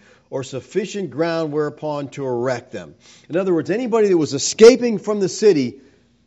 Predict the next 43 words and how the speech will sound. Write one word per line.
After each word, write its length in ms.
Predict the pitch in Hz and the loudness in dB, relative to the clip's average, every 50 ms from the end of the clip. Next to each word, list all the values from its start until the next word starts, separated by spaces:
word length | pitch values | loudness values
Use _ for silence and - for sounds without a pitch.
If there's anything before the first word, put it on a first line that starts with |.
| _ _ _ | _ _ _
he's 160 | - 165 160 | -6 -6 -6
crucifying 640 | - - 233 285 285 - 220 147 165 185 170 160 160 | 2 4 4 4 4 2 -2 -4 -2 -2 0 0 0
outside 460 | 165 170 170 - - 180 175 170 151 | 0 0 -2 -2 -2 0 0 0 0
the 80 | 143 143 | -2 -6
city. 320 | - - 180 175 143 127 | -4 -2 -2 0 0 -2
So 280 | 113 - 147 139 131 127 | -4 -4 -4 -4 -4 -4
the, 140 | 120 135 135 | -4 -6 -8
you're 340 | 127 123 139 196 262 285 | -6 -2 0 0 2 2
in 120 | 277 277 262 | 2 2 2
the 100 | 240 202 | 0 -2
city, 460 | - - 202 196 185 180 180 175 - - - - _ | 0 2 2 4 4 2 0 -2 -8 -14 -20 -18 _
you 100 | 135 135 | -6 -2
got 180 | 165 165 160 156 | 0 0 0 -2
all 240 | 156 185 220 233 | -2 -2 0 2
this 160 | 214 202 170 - | 2 0 0 -2
horror 380 | - - 214 240 233 208 180 | -4 0 2 4 4 4 2
going 240 | 160 180 180 180 175 | 2 2 2 2 2
on 140 | 170 160 156 | 0 0 -2
inside. 320 | 147 - - 185 165 143 | -2 -2 -2 -2 -2 0
You 80 | 135 135 | -2 2
look 220 | 151 214 247 - | 4 4 4 4
outside 440 | 220 196 190 - - 190 185 185 170 | 0 -2 -2 -2 -2 -2 0 0 0
and 100 | 151 123 | 0 0
people 220 | 175 196 202 196 | -2 0 0 0
are 40 | 175 | 0
being 180 | 156 156 139 131 | 2 0 -2 -4
crucified, 760 | - - 262 294 302 226 208 175 - 147 135 127 131 135 135 - - - _ | -6 -4 -2 -2 0 -2 -2 -6 -6 -6 -6 -4 -4 -6 -6 -10 -16 -18 _
which 180 | 139 143 127 139 | -10 -8 -8 -6
is 60 | 139 | -4
the 160 | 139 139 131 | -2 -2 -2
worst 580 | 127 131 139 165 247 294 302 277 - - - - | 0 0 0 0 0 0 -2 -4 -6 -8 -12 -8
form 240 | 170 170 160 147 | -6 -4 -4 -4
of 120 | 147 123 101 | -4 -6 -4
death 280 | 123 131 127 123 - | -4 -4 -4 -4 -6
you 100 | 127 127 | -10 -10
can 140 | 120 139 131 | -8 -8 -8
imagine. 560 | 123 123 123 117 107 104 95 92 92 101 117 _ _ _ _ _ _ _ _ _ _ _ _ _ _ _ _ _ _ | -6 -6 -6 -6 -8 -10 -12 -14 -18 -18 -20 _ _ _ _ _ _ _ _ _ _ _ _ _ _ _ _ _ _
Crosses 540 | _ - 185 220 214 202 175 - 147 123 104 | _ -6 -4 -2 -2 -2 -4 -8 -12 -12 -6
just 220 | 123 170 160 160 165 | -4 -4 -4 -2 -2
everywhere 420 | 165 165 151 131 120 110 110 110 | -2 -2 -2 -4 -4 -6 -6 -8
around 240 | 110 113 120 120 120 | -8 -8 -8 -8 -8
the 80 | 120 110 | -10 -12
city, 380 | - - 147 135 107 90 87 | -10 -8 -8 -8 -8 -10 -14